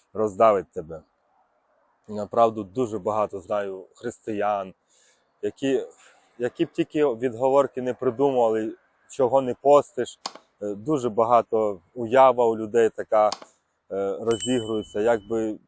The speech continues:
піст тільки обійти. Тобто в кожного зараз християна запитати, чи готовий померти за Христа? Так, звісно. Бо підсвідомо кожен знає, що його життю нічого не загрожує. І він собі спокійно каже:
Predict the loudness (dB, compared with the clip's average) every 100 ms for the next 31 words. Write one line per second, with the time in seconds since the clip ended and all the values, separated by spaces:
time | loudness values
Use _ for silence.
0 | _ -6 -6 _ -8 -6 -6 -8 -12 -12
1 | -16 -18 _ _ _ _ -12 -12 _ -4
2 | -4 _ _ _ _ _ _ _ _ _
3 | _ _ 2 4 0 0 2 2 2 -2
4 | -4 -6 -2 0 0 -2 -6 -8 -2 -2
5 | -2 -10 -6 -6 0 0 2 0 -2 -2
6 | -4 -6 -8 -10 -12 -14 -14 _ _ _
7 | _ 2 2 -4 -8 -8 -10 -20 -20 _
8 | _ _ _ _ -6 -4 -8 -6 -10 -2
9 | 0 0 -2 -2 -2 -2 -10 -4 -2 0
10 | 0 -4 -10 -10 -10 -10 -6 -6 -6 -10
11 | -10 -10 -10 -10 -10 -8 -8 -4 -6 -6
12 | -8 -10 _ _ _ -8 -8 -8 -6 -6
13 | -8 _ -12 -8 -6 -4 -4 -4 -6